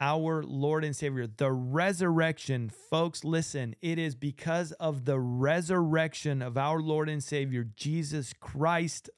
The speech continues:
alone. That is the most foundational, found-, uh, foundational part of Christianity.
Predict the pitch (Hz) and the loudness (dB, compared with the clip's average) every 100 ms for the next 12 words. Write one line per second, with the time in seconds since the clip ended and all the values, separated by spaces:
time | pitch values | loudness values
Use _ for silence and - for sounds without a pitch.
0 | _ 160 151 143 151 170 202 196 170 135 | _ -2 -2 0 0 0 0 2 2 2
1 | 95 80 - _ _ _ _ _ _ - | 0 -8 -16 _ _ _ _ _ _ -2
2 | 165 170 147 135 160 160 156 - - 151 | 0 0 0 2 4 4 2 0 0 0
3 | 139 135 113 170 180 202 - 202 196 196 | 2 0 -2 -2 0 0 -2 -2 0 0
4 | 196 190 _ _ _ _ _ _ _ _ | 0 -2 _ _ _ _ _ _ _ _
5 | 151 147 143 - 135 120 151 156 135 165 | -2 0 -2 -2 -2 0 0 0 0 0
6 | 175 185 180 143 - - 196 151 107 - | 0 0 -2 -2 -6 0 2 2 0 -10
7 | - _ _ _ _ _ _ _ _ _ | -16 _ _ _ _ _ _ _ _ _
8 | _ _ _ _ _ _ _ - 139 - | _ _ _ _ _ _ _ -4 -4 -4
9 | - 180 - 156 160 151 147 135 117 101 | -2 0 0 -2 0 0 -2 -4 -8 -10